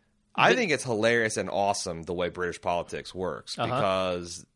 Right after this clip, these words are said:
Speaker 1: it's like they sh-, they call each other everything short of their natural born names. I mean, I, the only experience I've had with it is watching whenever, like, a poor prime, prime minister is drugged before Parliament or he addresses it,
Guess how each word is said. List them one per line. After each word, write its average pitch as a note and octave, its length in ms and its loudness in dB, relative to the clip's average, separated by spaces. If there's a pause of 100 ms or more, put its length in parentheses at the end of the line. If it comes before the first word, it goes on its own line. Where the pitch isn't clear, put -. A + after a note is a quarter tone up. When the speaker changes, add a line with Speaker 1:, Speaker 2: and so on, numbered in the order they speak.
(120)
Speaker 1:
it's F#2+ 440 -4
like F2+ 240 -2
they G#2 140 -2
sh-, - 300 -6 (600)
they G#2+ 180 2
call A2 440 2
each G2 200 -4
other F#2 640 -2
everything B2+ 340 -2
short A2 340 -2
of F2+ 380 -4
their F2 160 -4
natural F2+ 400 -2
born E2 260 -6
names. D#2 540 -8 (380)
I F#2+ 40 -8
mean, G2 220 -2
I, G2+ 200 4
the A2 120 0
only B2+ 160 2
experience A#2 360 -2
I've G#2 140 2
had G#2+ 240 2
with F#2+ 140 -2
it F#2 100 -2
is F2+ 140 -6
watching F#2 720 -2
whenever, F2+ 1500 -4
like, F2+ 200 -4
a F2 60 -4
poor G2 540 0
prime, F#2+ 480 -2
prime F#2+ 320 0
minister F#2+ 400 -4
is F2 80 -4
drugged F#2+ 300 -4
before F2+ 400 -6
Parliament F2+ 680 -2
or E2+ 140 -4
he E2 80 -6
addresses F2 480 -4
it, F2 180 -4